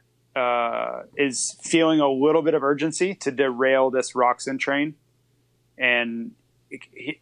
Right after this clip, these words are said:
it just feels to me like Kenny's getting awful comfortable, awfully comfortable at the front.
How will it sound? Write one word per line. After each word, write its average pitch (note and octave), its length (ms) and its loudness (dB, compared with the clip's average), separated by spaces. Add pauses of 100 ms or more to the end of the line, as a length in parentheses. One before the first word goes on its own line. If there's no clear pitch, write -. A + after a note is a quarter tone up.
(100)
it D3 80 2
just D3+ 260 0
feels F#3 300 2
to D#3 100 -4
me D#3 260 4
like B2+ 360 2 (320)
Kenny's C#3+ 360 0
getting C3+ 240 -2
awful B2+ 360 -2
comfortable, A2+ 640 -6 (420)
awfully B2+ 380 2
comfortable C#3 520 -2 (540)
at B2+ 140 2
the A#2+ 60 -8
front. A2+ 320 -2